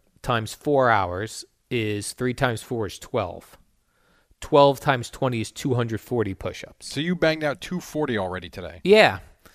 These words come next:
Speaker 2: I
Speaker 1: And
Speaker 2: like
Speaker 1: it
Speaker 2: that
Speaker 1: was,
Speaker 2: idea.
Speaker 1: yeah, it, uh, you know, when we go to the break, boom, I'd go,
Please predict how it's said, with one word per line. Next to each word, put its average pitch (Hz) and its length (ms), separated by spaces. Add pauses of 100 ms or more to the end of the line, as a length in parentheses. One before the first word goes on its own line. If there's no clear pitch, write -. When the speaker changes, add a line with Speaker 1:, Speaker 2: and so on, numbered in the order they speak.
(160)
Speaker 2:
I 170 100
Speaker 1:
And 202 60
Speaker 2:
like 147 100
Speaker 1:
it 160 80
Speaker 2:
that 160 100
Speaker 1:
was, 95 200
Speaker 2:
idea. 87 220 (140)
Speaker 1:
yeah, 175 420
it, 139 380 (100)
uh, 139 120
you 139 120
know, 127 100
when 117 80
we 120 120
go 135 160
to 135 80
the 127 80
break, 143 540
boom, 147 260
I'd 104 160
go, 107 260